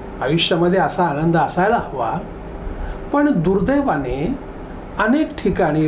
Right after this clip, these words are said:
लोक हा जो दिवस एक दिवस नाही, तो कारण एक दिवस आपल्याला पुरत नाही आणि म्हणून मग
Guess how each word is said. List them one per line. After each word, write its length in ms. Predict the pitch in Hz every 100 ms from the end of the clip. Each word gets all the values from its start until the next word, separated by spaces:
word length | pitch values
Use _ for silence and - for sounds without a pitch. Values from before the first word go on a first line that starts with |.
| 151
लोक 320 | 196 196 - - - - - - - - -
हा 220 | 175 240
जो 180 | 247 269
दिवस 380 | 202 214 233 226
एक 320 | 185 233 262
दिवस 300 | 240 226 196
नाही, 340 | 165 127 123 160 - - - - -
तो 100 | 196
कारण 280 | 196 226 247
एक 240 | 254 254 247
दिवस 200 | 254 233
आपल्याला 340 | 220 196 190
पुरत 380 | - 131 113 -
नाही 140 | - - - - - - -
आणि 160 | 175 208
म्हणून 500 | 196 190 254 165 147 156 - - -
मग 380 | 165 190 226 226